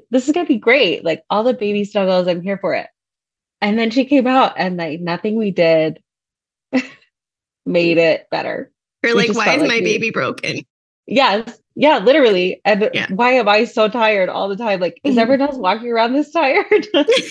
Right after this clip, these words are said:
Speaker 2: And so that kind of started you down the path for your research into colic and decision to start your account and everything.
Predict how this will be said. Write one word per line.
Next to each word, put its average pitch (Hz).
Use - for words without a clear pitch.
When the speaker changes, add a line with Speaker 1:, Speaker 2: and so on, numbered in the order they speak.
Speaker 2:
And 254
so 247
that 196
kind 208
of 185
started 170
you 165
down 160
the 175
path 160
for 180
your 160
research 147
into 165
colic 135
and 139
decision 143
to 151
start -
your 151
account -
and -
everything. -